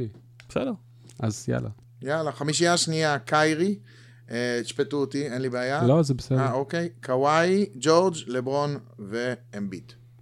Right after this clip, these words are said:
Speaker 2: שנייה, קודם כל חסר לך גארד.
Speaker 1: נכון.
Speaker 2: וחסר לך גם דמיאן
Speaker 3: למה?
Speaker 2: לילארד.
Speaker 3: ג'ורג', נו, הוא
Speaker 2: פול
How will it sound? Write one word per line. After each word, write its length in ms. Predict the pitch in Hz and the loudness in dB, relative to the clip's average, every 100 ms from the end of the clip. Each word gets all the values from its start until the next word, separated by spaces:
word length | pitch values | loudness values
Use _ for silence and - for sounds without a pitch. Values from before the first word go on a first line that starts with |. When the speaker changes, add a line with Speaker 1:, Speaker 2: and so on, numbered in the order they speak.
| - - | -20 -20
Speaker 2:
שנייה, 320 | - 113 101 90 | -6 2 2 4
קודם 180 | 147 | 2
כל 120 | 156 139 | 4 4
חסר 260 | 113 - | 2 2
לך 160 | 123 110 | 2 0
גארד. 240 | 101 92 92 - | 0 -2 -2 -6
Speaker 1:
נכון. 380 | 107 98 - 95 95 - - - | -6 -4 -4 -4 -6 -14 -16 -8
Speaker 2:
וחסר 520 | 101 113 104 117 - | 6 6 8 6 8
לך 160 | 151 151 | 8 8
גם 140 | 127 117 | 6 8
דמיאן 320 | 131 135 120 | 8 10 10
Speaker 3:
למה? 100 | 117 | 10
Speaker 2:
לילארד. 340 | 117 110 101 - - - - | 12 12 10 4 -12 -20 -2
Speaker 3:
ג'ורג', 400 | 151 233 262 151 117 | 4 8 6 4 -2
נו, 100 | 151 | -2
הוא 400 | 180 180 131 147 | 2 2 2 4
Speaker 2:
פול 180 | 131 139 | 10 10